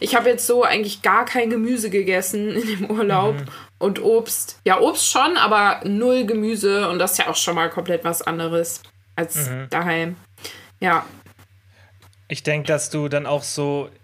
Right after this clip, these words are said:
Speaker 2: das ist halt der, das ist ja genau die Situation, wo man immer hinkommen soll. Das sag ich auch immer, wenn man so das Problem hat beim Urlaub, dass man da immer übertreibt, dann ist vermutlich der Grund, dass man so gesünderes oder kalorienärmeres Essen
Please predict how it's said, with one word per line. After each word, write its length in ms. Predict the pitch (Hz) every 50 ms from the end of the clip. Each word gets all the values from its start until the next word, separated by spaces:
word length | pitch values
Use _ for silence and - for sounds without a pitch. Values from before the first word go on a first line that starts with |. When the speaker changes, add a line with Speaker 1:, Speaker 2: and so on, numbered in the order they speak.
| - - -
Speaker 2:
das 140 | 147 143
ist 140 | 190 185 -
halt 140 | 175 160 151
der, 240 | 156 143 139 160 160 147
das 160 | - 175 165 165
ist 160 | 156 - -
ja 100 | 151 143
genau 280 | 131 147 143 143 147
die 80 | 143 147
Situation, 540 | 139 147 143 - 139 135 - - 147 143 135
wo 40 | 135
man 160 | 131 131 131
immer 120 | 135 135
hinkommen 320 | 156 175 160 - 143 139 127
soll. 100 | 131 123
Das 160 | 127 - -
sag 140 | 151 156 160
ich 140 | 151 -
auch 120 | 120 113 123
immer, 160 | 127 127 123
wenn 100 | 127 127
man 160 | 127 123 120
so 140 | 120 123 123
das 160 | 113 120 -
Problem 400 | - - 123 131 139 156 151 139
hat 140 | 143 135 139
beim 180 | 131 120 120 -
Urlaub, 320 | 143 151 143 143 139 139
dass 140 | 127 117 -
man 100 | 131 127
da 80 | 123
immer 180 | 123 131 131 127
übertreibt, 500 | 123 123 120 - - 135 135 139 139 - - - - - - -
dann 160 | 131 135 147
ist 120 | 143 -
vermutlich 380 | - 143 143 151 147 156 139 -
der 120 | 147 135
Grund, 260 | - 131 147 170 156
dass 160 | 151 131 - 143
man 180 | 131 127 127
so 340 | 117 127 123 120 120 120 113 - - - - - - - - - - - - - - -
gesünderes 760 | - 123 117 - - 139 160 190 190 170 160 147 165 160 -
oder 160 | 143 127 135 127
kalorienärmeres 840 | - - 135 123 127 127 151 156 - 135 139 139 135 127 123 - -
Essen 400 | 131 135 135 - - 156 151